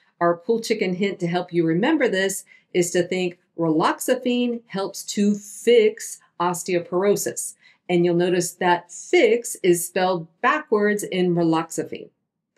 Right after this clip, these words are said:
In addition to binding to estrogen receptors in the bone, raloxifene also binds to estrogen receptors in the breast and uterus.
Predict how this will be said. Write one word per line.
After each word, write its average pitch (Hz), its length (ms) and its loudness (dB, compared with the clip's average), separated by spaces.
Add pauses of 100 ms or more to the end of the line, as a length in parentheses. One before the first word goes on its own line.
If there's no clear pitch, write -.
(460)
In 277 120 2
addition 233 400 0
to 202 120 -4
binding 170 460 0
to 170 160 0
estrogen 165 560 -2
receptors 165 540 -4
in 151 100 -4
the 147 80 -6
bone, 214 560 0 (340)
raloxifene 220 840 0
also 208 340 0
binds 170 340 0
to - 200 -6
estrogen 165 460 -2
receptors 160 720 -2
in 170 280 0
the 165 80 -2
breast 160 500 -2
and 156 260 -6
uterus. 214 520 -4